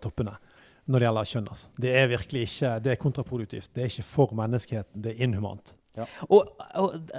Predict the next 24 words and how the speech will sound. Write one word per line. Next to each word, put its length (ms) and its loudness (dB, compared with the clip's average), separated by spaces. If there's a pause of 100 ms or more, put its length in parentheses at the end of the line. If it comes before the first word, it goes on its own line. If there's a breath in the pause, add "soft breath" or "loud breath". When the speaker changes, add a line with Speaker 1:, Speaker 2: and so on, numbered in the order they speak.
(120)
Speaker 3:
da, 120 0
da 120 0
er 80 4
vi 60 0
litt 100 0
sånn 100 -2
tilbake 280 -4
til 80 -4
noen 120 -2
ting 140 -4
vi 60 -4 (160)
nevnte 260 -2
tidligere 240 -2
også, 140 -6
som 80 -4
er, 160 0 (320 loud breath)
jeg 80 -8
tror 140 2
at, 80 -4
jeg 100 -10
tror 120 2
mange 280 2 (180)
bare 180 0
kjenner 540 -4